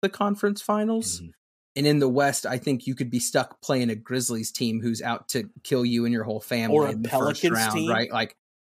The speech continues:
Speaker 1: there's, there's a lot of scary teams at the bottom of the West. I think, I think the bottom of the East, there'll be some, there's a chance for some parity, but I don't fear them, I think. Maybe that's just, uh, fever dream,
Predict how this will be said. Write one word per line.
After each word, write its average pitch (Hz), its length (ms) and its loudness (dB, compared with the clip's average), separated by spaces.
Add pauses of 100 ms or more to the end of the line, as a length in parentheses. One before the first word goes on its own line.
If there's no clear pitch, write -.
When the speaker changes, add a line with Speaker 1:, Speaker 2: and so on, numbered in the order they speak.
(420)
Speaker 1:
there's, 147 420 2
there's 156 240 4
a 175 60 4
lot 151 400 2
of 135 160 0
scary 139 680 0
teams 127 480 0 (420)
at 127 200 -2
the - 60 -6
bottom 107 380 -2
of 139 200 -6
the 151 80 -2
West. 147 500 -2 (140)
I 139 80 0
think, 226 380 -2 (380)
I 151 80 0
think 165 220 -2
the 156 100 0
bottom 127 360 0
of 131 160 -4
the 139 200 -8
East, 135 380 -4 (460)
there'll 156 200 4
be 156 200 -2
some, 156 420 0
there's 151 480 -4
a 143 60 -4
chance 165 280 -2
for 185 120 -2
some 165 180 -4
parity, 160 380 2
but 135 120 2
I 127 80 2
don't 127 300 0
fear 123 320 -2
them, 107 480 -6
I 120 100 -8
think. - 380 -16 (480)
Maybe 135 300 0
that's 123 260 -2
just, - 320 -4 (580)
uh, 101 120 -14
fever 127 440 0
dream, 117 520 -2